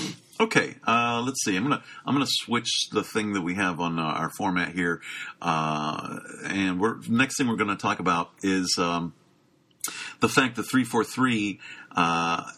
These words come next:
has managed to mix it up a little bit in matchmaking and kind of provide some stability now, uh, with, uh, some of the things that they're doing.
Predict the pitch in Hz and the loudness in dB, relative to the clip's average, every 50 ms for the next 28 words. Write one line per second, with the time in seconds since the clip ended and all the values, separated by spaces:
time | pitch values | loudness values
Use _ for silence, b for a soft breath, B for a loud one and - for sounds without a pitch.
0 | - - 113 123 123 120 113 110 113 110 104 - - - - - - 120 117 117 | -2 0 2 2 2 2 2 2 0 0 0 0 -2 -4 -6 -10 -4 0 2 2
1 | 135 151 180 190 165 - - - - - 240 240 117 139 - - - - 123 123 | 2 2 0 0 0 0 0 0 0 2 2 2 2 2 0 0 0 0 0 0
2 | 120 110 98 95 90 85 95 90 - - 104 95 90 92 101 107 110 - - 107 | 0 0 0 0 2 2 2 2 2 0 -2 -2 0 0 0 0 -2 -2 -2 -2
3 | 104 98 - 110 98 98 98 - 104 98 98 95 92 B B B B B B B | -2 0 0 0 0 0 -2 -2 -2 -2 0 -2 -2 B B B B B B B
4 | _ - - 262 254 247 - - 170 139 123 135 131 135 127 - - 127 117 117 | _ 0 0 2 2 0 0 0 0 2 4 4 2 2 0 0 0 0 0 0
5 | - - 117 - - 120 120 117 98 87 87 82 78 78 76 78 78 - B B | 0 0 0 0 0 2 2 2 0 0 0 0 0 0 0 -2 -2 -4 B B
6 | B B B B B - 85 80 78 78 78 76 73 73 76 76 - 98 107 110 | B B B B B -6 -2 0 0 0 0 0 0 -2 -2 0 2 4 4 4
7 | 101 - - 110 92 - - 131 120 104 - - 113 107 92 90 - 92 85 69 | 2 2 0 0 0 2 0 0 0 0 0 0 0 0 0 0 0 -2 -2 0
8 | - 92 85 78 71 64 64 - | 0 0 0 0 -2 -6 -10 -14